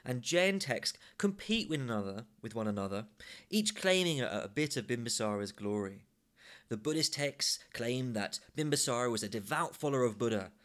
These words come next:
such that you could, uh, never imagine that he could possibly have listened to anyone else.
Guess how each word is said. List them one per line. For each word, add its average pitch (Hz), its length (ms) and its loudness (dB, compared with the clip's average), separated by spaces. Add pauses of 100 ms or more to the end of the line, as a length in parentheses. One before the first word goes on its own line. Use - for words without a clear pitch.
(160)
such - 240 -2
that 135 60 -2
you 135 120 -4
could, 131 200 -4 (260)
uh, 113 200 -4
never 175 380 2
imagine 151 400 2
that 120 60 -4
he 117 100 -4
could 107 180 -6
possibly 135 520 0
have 113 140 0
listened 110 380 0
to 107 120 -6
anyone 101 300 -2
else. 95 500 -8